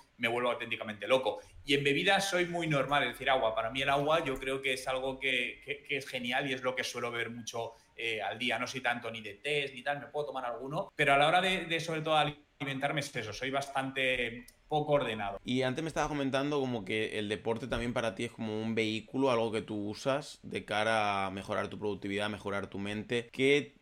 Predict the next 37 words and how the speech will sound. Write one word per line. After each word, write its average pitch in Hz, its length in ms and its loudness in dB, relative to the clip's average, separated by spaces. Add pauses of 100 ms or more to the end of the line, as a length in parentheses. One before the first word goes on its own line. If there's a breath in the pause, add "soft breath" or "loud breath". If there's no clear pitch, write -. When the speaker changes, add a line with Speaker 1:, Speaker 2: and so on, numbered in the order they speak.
(160)
Speaker 2:
tipo 143 300 0
de 135 60 4
ejercicio 131 280 -2
en 127 60 0
concreto 131 240 2
me 123 80 2
has 127 80 0
dicho 127 100 -4
tú, 117 80 -4
como 113 180 -2
pasear 107 220 -2
un 113 80 0
poco 104 160 0
al 104 100 2
perro, 120 200 2
algo 113 180 4
de 107 60 -10
gimnasio? 117 440 -2
¿Hay 123 120 4
algo 127 200 2
como 117 220 -2
que 113 100 0
tú 113 120 -2
digas, 107 400 -2
"A 107 100 -6
mí 127 260 -2
esto 139 520 0
me 113 180 -2
aclara 117 400 0
mucho 127 520 0
y 120 100 -2
me 107 100 -4
ayuda 107 340 -2
mucho 117 440 -4
de 113 100 0
cara 110 520 4
a, 123 120 -2